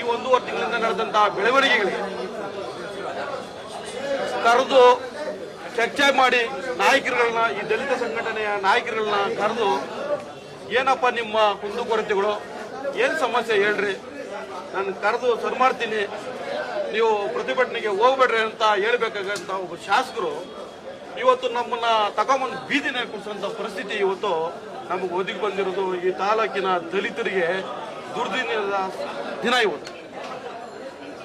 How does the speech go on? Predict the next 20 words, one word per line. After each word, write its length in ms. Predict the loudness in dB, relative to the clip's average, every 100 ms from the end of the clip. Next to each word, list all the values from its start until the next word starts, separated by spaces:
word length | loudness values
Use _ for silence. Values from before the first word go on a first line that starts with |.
| 0
ಯಾಕಂದ್ರೆ 420 | 2 2 4 4 6 4 0 -10 -12 -10 0 0
ಅಧಿಕಾರಿ, 360 | 2 2 4 6
ಯಾರೇ 200 | 6 6 4
ಅಧಿಕಾರಿಗಳು 480 | 2 2 4 4 4 2 2
ಈ 40 | 6
ತಾಲೂಕಲ್ಲಿ 440 | 6 6 2 2 2
ಬರಬೇಕಾದ್ರೆ 600 | 2 2 2 2 4 6 6 2 -6 -12 -12 -14 -14 -14 -10 -8 -8 -10 -8 2
ಶಾಸಕರ 420 | 4 4 4 4 4
ಒಂದು 180 | 4 4 4 2 0
ರೆಕಮೆಂಡ್ 340 | 2 2 2
ಮುಖಾಂತರ 340 | 0 0 2 4 2
ಇಲ್ಲಿ 120 | 2
ಬಂದು 140 | -2 -4
ಕುತ್ಕೊಂತಾರೆ. 440 | -4 -4 -2 -6 -10 -12 -12 -12 -12 -12 -10 -10 -10 -8 -10 -10 -12 -12 -12 -14 -4
ಶಾಸಕರ 400 | 4 4 2 2 4 2
ರೆಕಮೆಂಡ್ 320 | 0 -2 0 2
ಮೇಲೆ 160 | 2 2
ಬಂದಿರ್ತಕ್ಕಂಥ 640 | 2 -2 -4 0 -2 2 4 6 4 -2 -8 -2
ಇಲ್ಲಿ 120 | 2 2
ಅಧಿಕಾರಿಗಳು 520 | 4 4 4 0